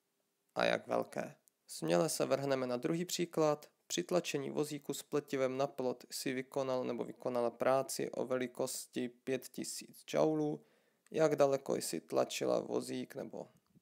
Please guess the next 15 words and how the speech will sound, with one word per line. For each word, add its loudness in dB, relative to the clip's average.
tlačil, 0
tedy -12
dráha, 0
když -4
velikost -4
tvé -8
síly -2
byla -6
deset -8
newtonů, -8
tedy -8
působil -4
jsi -8
nebo -6
působila 0